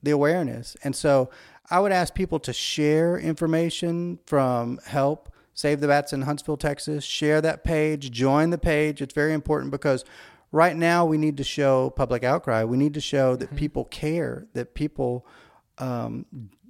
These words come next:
Speaker 1: want to save the bats and keep 'em here. And, and so another thing I think we can do is contact our local politicians.
Speaker 2: Mm-hmm.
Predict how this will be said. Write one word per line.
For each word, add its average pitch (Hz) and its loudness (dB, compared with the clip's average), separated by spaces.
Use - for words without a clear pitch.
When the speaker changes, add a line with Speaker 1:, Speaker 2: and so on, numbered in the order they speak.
Speaker 1:
want 120 -2
to 160 -6
save 170 -4
the 139 -4
bats 123 0
and 139 -2
keep - -12
'em 156 -2
here. 160 -2
And, 131 -4
and 127 -4
so 151 4
another 170 6
thing 180 2
I 165 2
think 170 -2
we 160 2
can 147 0
do 143 4
is 127 -4
contact 135 0
our 123 2
local 123 0
politicians. 120 -4
Speaker 2:
Mm-hmm. 147 -12